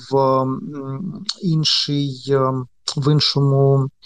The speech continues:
режимі, який запропоновано, запропоновано на військ-, воєнний ча-, на час воєнного стану, а, м, зробити таку єдин-, ну, то, по суті, єдиний податок два відсотки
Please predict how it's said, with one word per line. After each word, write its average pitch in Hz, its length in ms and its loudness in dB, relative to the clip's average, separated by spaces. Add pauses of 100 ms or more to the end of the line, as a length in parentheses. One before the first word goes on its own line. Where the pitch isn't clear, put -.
(520)
режимі, 175 520 4
який 170 260 2
запропоновано, 139 1080 0
запропоновано 139 720 2
на 131 340 2
військ-, 139 560 -2
воєнний 143 480 2
ча-, 175 340 0
на 139 220 2
час 143 300 0
воєнного 135 500 2
стану, 185 640 2 (580)
а, 127 320 0
м, 127 420 -2 (200)
зробити 147 720 2
таку 143 400 0
єдин-, 160 600 4
ну, 147 160 2
то, 143 140 -6
по - 100 -4
суті, 147 300 2
єдиний 156 400 4
податок 147 840 -2 (360)
два 143 280 -2
відсотки 151 1040 0